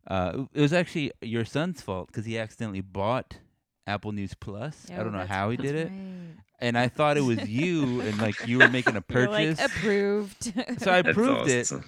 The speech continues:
Speaker 1: 'cause I was on the pot, you know? <laughs> And so I did, I was like, "Well,
Speaker 2: Well,
Speaker 1: they're
Speaker 2: I gotta
Speaker 1: probably
Speaker 2: check
Speaker 1: waiting
Speaker 2: that
Speaker 1: on
Speaker 2: out
Speaker 1: me."
Speaker 2: too then.
Speaker 1: <laughs> So, you know. Um, and so then I, once I realized I fixed it, but they still give me, like, the free trial or what-, whatever it is.
Speaker 2: Mm-hmm.
Speaker 1: Anyway, so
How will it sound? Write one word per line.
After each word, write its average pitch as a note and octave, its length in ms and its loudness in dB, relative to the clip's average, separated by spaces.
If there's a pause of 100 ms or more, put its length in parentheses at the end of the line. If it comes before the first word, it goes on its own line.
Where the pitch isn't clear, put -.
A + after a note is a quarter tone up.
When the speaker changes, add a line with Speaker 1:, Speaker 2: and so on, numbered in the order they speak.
Speaker 1:
'cause C#3 220 2
I C3+ 140 4
was C3+ 160 2
on B2 180 -2
the G#2+ 60 -8
pot, C#3+ 420 -6
you G2+ 80 -8
know? B2+ 340 -2
<laughs> - 40 -12
And A#2+ 200 -2
so - 120 -6
I C3+ 100 2
did, A2+ 120 -4
I - 40 -4
was A2 100 -4
like, G2+ 220 -4
"Well, A#2 260 -8 (100)
Speaker 2:
Well, F#3 340 -16 (160)
Speaker 1:
they're A#2+ 100 -8
Speaker 2:
I - 40 -12
gotta - 20 -4
Speaker 1:
probably D#3+ 240 6
Speaker 2:
check D3+ 60 6
Speaker 1:
waiting D#3+ 180 6
Speaker 2:
that D#3 120 6
Speaker 1:
on D3+ 60 4
Speaker 2:
out D3+ 80 0
Speaker 1:
me." D3+ 180 2
Speaker 2:
too C#4+ 140 -6
then. F3 320 -10
Speaker 1:
<laughs> - 0 -
So, E3 160 -6 (220)
you A#2+ 120 -8
know. G#2 160 -4 (580)
Um, G2 640 4 (120)
and G2+ 280 0
so G#2 160 0
then G2 160 -2
I, F#2 100 -4
once G2 260 -2
I G2+ 40 -2
realized F2+ 300 -2
I F2+ 60 -2
fixed - 380 -8
it, D#2+ 120 -8
but E2+ 160 -8
they F2 120 -4
still F2 200 -10
give E2+ 200 -12
me, E2+ 60 -8
like, E2 120 -10
the - 80 -18
free F2 180 -12
trial F2 480 -12
or F2 60 -6
what-, G2+ 180 -6
whatever A#2+ 260 -2
it E2+ 60 -4
is. - 100 -8
Speaker 2:
Mm-hmm. A2 100 -6
Speaker 1:
Anyway, A2 200 -2 (400)
so B2 460 6